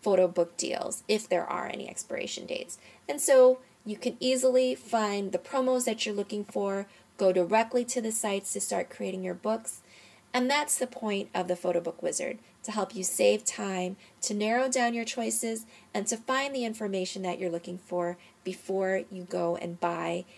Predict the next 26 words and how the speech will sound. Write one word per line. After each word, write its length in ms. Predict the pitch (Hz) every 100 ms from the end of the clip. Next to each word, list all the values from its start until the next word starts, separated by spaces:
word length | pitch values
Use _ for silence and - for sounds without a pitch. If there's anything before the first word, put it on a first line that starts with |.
| - _
create 320 | - 220 196 185
and 140 | 175
buy 200 | 170 156
and 140 | 165
make 200 | 165 160
a 40 | 170
photo 280 | - - -
book. 320 | - - - - - -
So 400 | - 240 196 - - - -
I 80 | 190
hope 380 | 202 240 247 -
that 180 | 226 -
that, 300 | 202 170 - _ _
um, 360 | - 180 135 - - _ _ - -
overview 680 | 214 226 214 220 220 226 233 - _
helps 380 | - 202 208 -
you, 300 | 214 202 359 - - - _
and 460 | - 208 202 196 196
please 240 | - 214
feel 140 | - 208
free 300 | - 202 214
to 120 | 220
post 300 | 214 180 180
any 160 | 180 185
comments 720 | - 208 214 240 269 - - - - _
or 460 | 196 202 196 190